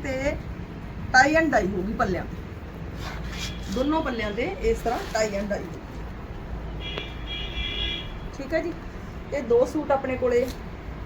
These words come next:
ਸਿੰਗਲ ਸਿੰਗਲ ਆ, ਸੋਲੋ ਸੋਲੋ ਪੀਸ ਨੇ, ਠੀਕ ਹੈ ਜੀ। ਤੇ ਨੈਕਸਟ ਦੇਖੋ, ਲਓ ਹੁਣ ਮੈਂ ਤੁਹਾਨੂੰ ਕੁਛ ਕੁ ਆਹ ਸੂਟ ਦਿਖਾਉਣੀ ਆ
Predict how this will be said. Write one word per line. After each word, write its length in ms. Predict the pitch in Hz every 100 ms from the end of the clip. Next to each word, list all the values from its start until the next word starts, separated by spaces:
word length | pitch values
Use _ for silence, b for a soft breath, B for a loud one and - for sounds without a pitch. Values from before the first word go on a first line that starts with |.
| - -
ਸਿੰਗਲ 440 | 311 320 339 349
ਸਿੰਗਲ 360 | 339 262 262 247
ਆ, 160 | 220 - - - - - - - - -
ਸੋਲੋ 280 | - 330 370
ਸੋਲੋ 240 | 381 294 285
ਪੀਸ 220 | 233 202
ਨੇ, 120 | 180 - - - - - - - - -
ਠੀਕ 160 | 269 427
ਹੈ 60 |
ਜੀ। 140 | 359 - - - - - - - - - - - - - - - - - - - - - - - - - - - - - - - -
ਤੇ 220 | 262 262
ਨੈਕਸਟ 300 | 254 277 -
ਦੇਖੋ, 380 | 269 269 294 370 - - - - - - - - - 277
ਲਓ 100 | 294
ਹੁਣ 180 | 302
ਮੈਂ 140 | 311 330
ਤੁਹਾਨੂੰ 260 | 339 320
ਕੁਛ 200 | 320 320
ਕੁ 120 | - -
ਆਹ 200 | 262 311
ਸੂਟ 200 | 311 254
ਦਿਖਾਉਣੀ 400 | 247 294 233
ਆ 100 | 269